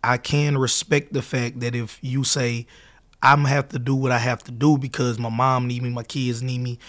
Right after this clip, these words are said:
whoever needs me." Um, so what I'm really saying when I say some money is better than no money is that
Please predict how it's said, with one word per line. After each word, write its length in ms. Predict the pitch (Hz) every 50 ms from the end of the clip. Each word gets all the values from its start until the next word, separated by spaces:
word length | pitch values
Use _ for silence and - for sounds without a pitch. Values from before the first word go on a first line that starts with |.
| - - - -
whoever 360 | - 131 131 131 120 113 117
needs 340 | 110 120 139 143 135 123 117
me." 200 | 120 117 120 120 - - - - - - - _ - 131
Um, 400 | 131 127 127 123 120 117 - -
so 300 | - - - 131 127 123
what 280 | 123 - 143 131 135 131
I'm 200 | 123 120 123 139
really 240 | 170 208 208 165
saying 360 | 135 - - 139 135 127 123 123
when 120 | 123 127
I 60 | 127
say 200 | - - 139 127
some 340 | - - - 147 147 143 135
money 200 | 131 131 127 123
is 100 | 120 113
better 220 | 120 127 123 123
than 200 | 113 120 117 117
no 160 | 123 139 143 139
money 380 | 127 120 117 120 120 117 - - - - - - _ -
is 180 | 139 123 123
that 300 | 131 131 123 123 127 -